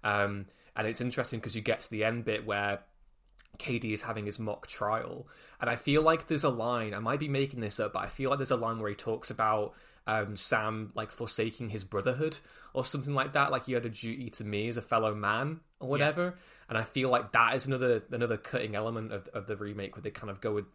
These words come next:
Speaker 1: that direction where it very much feels like, you know, they have that moral ambiguity of Bowden n-,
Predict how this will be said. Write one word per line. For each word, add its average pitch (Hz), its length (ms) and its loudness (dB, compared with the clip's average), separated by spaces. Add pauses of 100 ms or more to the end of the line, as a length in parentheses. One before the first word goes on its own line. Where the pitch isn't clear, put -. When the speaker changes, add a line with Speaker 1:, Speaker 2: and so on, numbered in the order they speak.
Speaker 1:
that 98 180 -4
direction 101 480 -4
where 98 100 0
it 95 120 -6
very 101 160 0
much 98 180 -8
feels 101 340 -6
like, 98 320 -4 (380)
you 113 80 -6
know, 101 140 0
they 104 160 -2
have 131 240 6
that 135 180 8
moral 127 300 6
ambiguity 110 680 -2
of 101 100 -6
Bowden 104 540 0
n-, - 800 -12